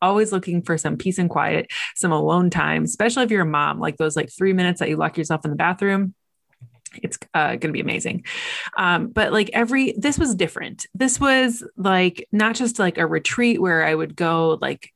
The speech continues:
and pamper myself, but this was a solo vacation where I went with only my Bible and my journal and myself. Um, I didn't take, I did take my laptop,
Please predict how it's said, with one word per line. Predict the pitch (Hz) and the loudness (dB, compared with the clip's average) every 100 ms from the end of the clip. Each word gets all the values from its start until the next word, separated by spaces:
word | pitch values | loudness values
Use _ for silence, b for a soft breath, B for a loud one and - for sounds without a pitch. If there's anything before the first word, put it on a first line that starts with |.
| - | -8
and | 160 151 156 - _ | -4 -2 -4 -8 _
pamper | - 247 240 240 | -4 -2 0 2
myself, | 214 196 196 185 | 2 2 2 0
but | 180 175 | -2 -2
this | 226 233 | -4 -2
was | 294 277 - - | -2 -2 -6 -4
a | 175 | -4
solo | - - 190 208 226 | -2 0 2 4 2
vacation | 233 240 240 165 160 165 151 156 - B B B | 4 2 0 -2 0 0 0 -2 -4 B B B
where | - 180 175 175 175 - | 0 2 4 4 4 2
I | 170 165 165 165 165 | 0 2 2 2 0
went | 170 180 175 190 185 | -2 0 2 0 0
with | 170 160 156 - - | 0 0 -2 -12 -4
only | 185 185 214 | 0 2 4
my | 247 277 | 2 2
Bible | 240 156 156 160 160 185 196 B B 175 | 2 2 2 2 0 -2 -6 B B -2
and | 180 | 0
my | 214 226 | 2 0
journal | 180 156 151 151 156 151 | 0 0 2 2 0 -2
and | 165 160 | -2 -2
myself. | 151 - - - - - B B B - | -2 -2 -4 -6 -16 -18 B B B -6
Um, | 160 | -4
I | - | -2
didn't | 165 170 - | -2 -2 -6
take, | - 170 170 170 - - | -2 0 0 -2 -14 -8
I | 175 | -2
did | 185 180 | -2 -4
take | 147 | -6
my | - | -4
laptop, | - - - - | -4 -4 -6 -10